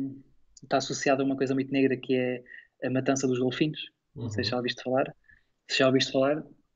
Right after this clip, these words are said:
Speaker 1: eh, se não ouviste falar, não, não queres ouvir.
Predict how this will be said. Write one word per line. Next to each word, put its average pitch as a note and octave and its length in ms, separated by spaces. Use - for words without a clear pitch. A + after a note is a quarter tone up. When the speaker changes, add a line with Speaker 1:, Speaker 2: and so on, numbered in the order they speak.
Speaker 1:
eh, B2 520
se - 100
não D#3+ 80
ouviste D#3 240
falar, D3 260
não, C#3 220
não C3+ 140
queres B2+ 220
ouvir. A#2+ 240